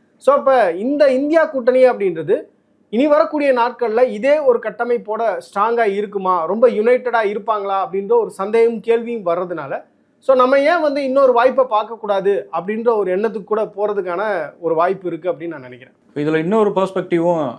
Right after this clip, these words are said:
Speaker 2: அதாவது, ட-, twenty twenty-nine எலெக்ஷன்ஸை மனசுல வச்சு தான் காங்கிரஸ் எந்த ஒரு முடிவையும் கூட்டணி விஷயத்துல எடுக்கும்னு அவங்க தரப்புல இருக்கக்கூடிய லீடர்ஸ் எல்லாமே சொல்றாங்க. ஆஹ், டி வி கேவுக்கு இன்னைக்கு ஒரு செல்வாக்கு இருக்கு,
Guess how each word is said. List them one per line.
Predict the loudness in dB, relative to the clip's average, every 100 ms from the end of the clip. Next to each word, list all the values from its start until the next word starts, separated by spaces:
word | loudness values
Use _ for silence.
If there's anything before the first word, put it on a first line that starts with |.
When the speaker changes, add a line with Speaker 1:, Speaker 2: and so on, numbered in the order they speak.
| _
Speaker 2:
அதாவது, | -4 0 2 2
ட-, | 2 2 0 -6
twenty | -8 -4 -4
twenty-nine | -2 -2 -2 -2
எலெக்ஷன்ஸை | -2 -4 -6 -2 -2 0
மனசுல | -2 -4 -2 -2
வச்சு | -2 0
தான் | -2 0
காங்கிரஸ் | 0 0 -2 -2
எந்த | -2 -2
ஒரு | -2 -4
முடிவையும் | -4 -2 -2 -4 -4
கூட்டணி | -4 -2 -2
விஷயத்துல | -2 -2 0
எடுக்கும்னு | -2 -2 -4 -2 -4 -6 -12 _ _
அவங்க | -2 0
தரப்புல | 0 0 0
இருக்கக்கூடிய | -2 -2 -4 -4
லீடர்ஸ் | -2 -2
எல்லாமே | -4 -4 -4 -4
சொல்றாங்க. | -4 -2 -4 -8 _ _ _
ஆஹ், | -4 -2 -2 0
டி | 2
வி | 2 4
கேவுக்கு | 4 4 2
இன்னைக்கு | 0 0 0 2 2 0
ஒரு | 0 0
செல்வாக்கு | 2 4 4 4 0
இருக்கு, | -4 -2 -2 -2 -4